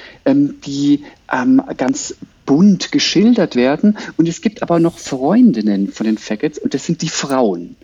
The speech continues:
Also die werden einfach nur the women. Und die sind unterschiedlichen Repressionen ausgesetzt der heterosexuellen Männer, eben nach den vorangegangenen Revolutionen. Aber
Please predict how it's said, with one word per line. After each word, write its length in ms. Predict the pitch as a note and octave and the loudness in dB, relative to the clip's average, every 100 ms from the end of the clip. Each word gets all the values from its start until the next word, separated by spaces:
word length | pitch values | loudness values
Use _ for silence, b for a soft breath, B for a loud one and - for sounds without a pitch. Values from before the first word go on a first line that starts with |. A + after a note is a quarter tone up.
| B | B
Also 200 | - A2 | -8 -6
die 80 | B2+ | -2
werden 200 | A#2+ A#2+ | 0 -2
einfach 160 | B2 C3 | -2 -2
nur 160 | C3 A#2+ | -2 0
the 140 | B2+ | 0
women. 280 | A2+ - - - B B B B | 0 -2 -18 -20 B B B B
Und 320 | D4+ - - | 0 0 -6
die 240 | G3+ G#3+ A3+ | 0 2 2
sind 400 | F3 F3+ F3 - | 2 0 0 -4
unterschiedlichen 960 | - G#3+ G#3+ F#3+ F3 - F3 - D#3 D#3 | 0 4 4 0 -4 -2 -4 -2 -4 -4
Repressionen 1120 | C#3+ D3+ - C3 - - B2 C3 F#3+ F#3 F3+ - B B | -4 -8 -8 -12 -12 -6 -4 0 0 2 0 -4 B B
ausgesetzt 1080 | - E3 G#3+ A3 - E3 D3 - - - - - | -2 2 2 0 -2 -4 -2 -4 -6 -14 -10 -2
der 160 | C#3 | -2
heterosexuellen 1040 | C3+ - D3+ - D3 C3+ C#3+ - - B2 A#2 | 0 -2 -2 -2 -4 -4 -6 -6 -2 0 2
Männer, 400 | A2 D3 A3+ A#3 | 0 2 2 0
eben 220 | B2 A#2+ | 2 2
nach 240 | A2 B2+ | 2 0
den 340 | - A#2 A#2 - _ - | 0 2 2 -2 _ -8
vorangegangenen 920 | - A#2+ A#2 C3 C3 C3 A#2+ A#2 A#2 - B B | -4 -2 0 0 0 0 0 2 0 -2 B B
Revolutionen. 800 | C#3 B2+ A#2+ A#2+ - B2 E3+ - - | 0 2 0 0 0 0 0 -2 -4
Aber 500 | C#3 G#3+ A#3 G#3+ | -4 -2 0 0